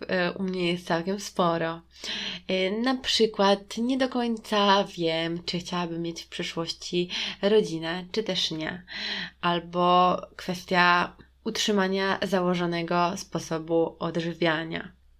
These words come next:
Na przykład tak miałam z weganizmem. Z jednej strony naprawdę nie chciałam jeść mięsa, bo żal mi zwierząt i katuszy, jakie przechodzą. Z drugiej strony po prostu bardzo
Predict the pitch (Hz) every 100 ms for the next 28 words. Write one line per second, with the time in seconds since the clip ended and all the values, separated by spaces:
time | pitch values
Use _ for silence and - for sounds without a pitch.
0 | - 214 208 220 233 233 - 226 214 208
1 | 214 214 196 196 202 175 165 165 180 180
2 | - - - - 196 233 240 233 - 202
3 | 190 190 185 202 185 190 190 214 - 185
4 | 170 165 - - 156 156 - 175 175 170
5 | 170 175 175 165 160 160 175 196 208 214
6 | 208 202 - 180 175 180 - 185 185 196
7 | - 190 196 190 202 196 - - - -
8 | - 202 214 233 254 254 247 254 254 247
9 | 226 240 226 226 202 214 214 202 208